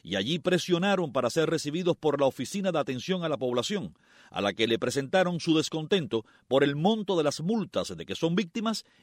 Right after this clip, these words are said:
y pidieron cambios en el Decreto Ley trescientos quince, que regula las zonas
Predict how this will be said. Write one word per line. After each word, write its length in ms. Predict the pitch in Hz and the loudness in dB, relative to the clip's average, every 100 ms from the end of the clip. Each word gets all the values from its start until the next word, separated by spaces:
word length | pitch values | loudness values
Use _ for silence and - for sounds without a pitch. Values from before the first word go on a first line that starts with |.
| - | -8
y 80 | 151 | -2
pidieron 420 | 156 175 185 170 | 0 4 2 2
cambios 540 | 214 196 127 90 - | 2 2 0 -4 -6
en 140 | - 107 | -6 -2
el 100 | 117 | 0
Decreto 420 | 110 160 160 156 | 0 0 0 2
Ley 200 | 156 160 | 0 0
trescientos 600 | 117 120 - 202 180 170 | 0 -4 -2 -4 -2 -4
quince, 420 | - 196 - 92 _ _ | -4 -4 -4 -8 _ _
que 140 | - 143 | 2 2
regula 400 | 139 175 180 151 | 2 0 2 2
las 140 | 131 | 0
zonas 360 | 196 180 147 | 0 0 -2